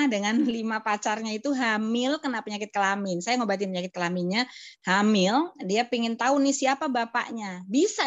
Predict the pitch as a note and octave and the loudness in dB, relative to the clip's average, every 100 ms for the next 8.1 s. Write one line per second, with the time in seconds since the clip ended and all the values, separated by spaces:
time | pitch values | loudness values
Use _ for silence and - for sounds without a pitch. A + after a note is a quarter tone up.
0 | B3+ B3 A#3+ A3 G#3+ G3+ G#3 F#3+ F#3 F#3+ | 2 2 -2 0 2 2 4 2 2 0
1 | F#3 E3 D#3+ E3 _ _ _ _ _ _ | -2 -8 -8 -12 _ _ _ _ _ _
2 | _ _ - F3 A3 - _ _ _ _ | _ _ -4 0 0 -4 _ _ _ _
3 | _ _ A#3+ A#3+ C#4 E4+ F4 D4 B3+ A#3 | _ _ -6 0 2 4 4 2 0 0
4 | A3 A3 G#3+ G#3+ G#3 - C4 C#4 A#3 C4+ | -2 -2 -2 -2 -4 -4 -2 0 0 -2
5 | A#3 A3+ C4 A3 F#3+ G3+ G#3 G3+ C4+ A#3+ | -2 -2 -2 0 0 0 -4 -2 -2 -2
6 | G#3 F3 A3 A3 G3+ G3 G#3 F#3+ D#3+ - | -4 -2 0 2 0 -4 -4 -4 -4 -4
7 | F3+ F3+ E3+ F3 G#3 B3+ G#3+ G3+ F#3+ G#3 | -2 0 0 -2 0 0 2 2 2 0